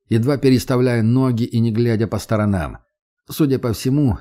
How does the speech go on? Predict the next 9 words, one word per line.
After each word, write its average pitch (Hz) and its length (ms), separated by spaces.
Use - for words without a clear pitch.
двигался 127 500
на 113 160
чистом 123 380
автопилоте. 104 680
Кожа 117 300
красная 110 720
от - 80
воздействия 113 560
радиации. 104 680